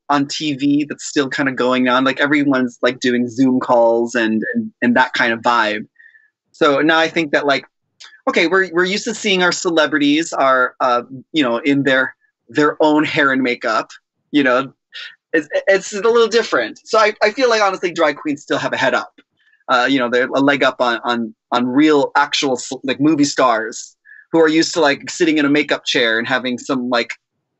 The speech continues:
you know, talented people do their hair and wigs and makeup for them. Now, now it's like, "Oh,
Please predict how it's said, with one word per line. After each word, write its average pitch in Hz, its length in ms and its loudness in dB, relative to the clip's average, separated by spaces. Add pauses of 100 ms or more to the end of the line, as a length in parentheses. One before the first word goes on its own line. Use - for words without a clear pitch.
(340)
you 143 100 2
know, 127 80 2
talented 143 600 0
people 143 320 -2
do 131 160 0
their 123 260 2
hair 127 380 0
and 120 140 -4
wigs 123 300 -2
and 120 100 -2
makeup 131 300 -2
for 110 160 -2
them. 104 200 -4
Now, 120 200 2
now 127 220 2
it's - 140 -4
like, 113 180 0 (400)
"Oh, 147 380 2